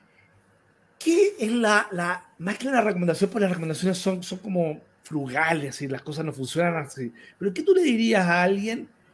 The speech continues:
que tiene las intenciones de, de meterse en un emprendimiento, pero le da susto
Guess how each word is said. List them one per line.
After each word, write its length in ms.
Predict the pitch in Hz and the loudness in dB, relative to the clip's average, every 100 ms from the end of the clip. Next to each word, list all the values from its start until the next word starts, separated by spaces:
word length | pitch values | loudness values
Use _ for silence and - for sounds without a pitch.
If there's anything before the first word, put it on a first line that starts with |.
| _ _ - | _ _ -8
que 360 | 165 156 190 - | -2 0 -2 -6
tiene 280 | 175 214 233 | -2 0 0
las 160 | 196 165 | 0 0
intenciones 680 | 170 160 139 - 185 202 165 | -2 -2 -6 -2 -2 -2 -2
de, 280 | 165 175 - | -4 -4 -8
de 160 | 143 143 | -6 -2
meterse 460 | 139 175 190 180 | 0 2 0 0
en 80 | 214 | -2
un 100 | 208 | 0
emprendimiento, 1000 | 185 180 170 160 165 175 196 - 214 220 _ _ _ _ _ _ | -2 -2 -4 -2 -4 -2 -4 -4 -6 -8 _ _ _ _ _ _
pero 400 | - 165 170 170 160 | 0 4 6 4 2
le 80 | |
da 120 | 190 180 | 0 -2
susto 460 | 262 220 - 127 | -4 -6 -6 -12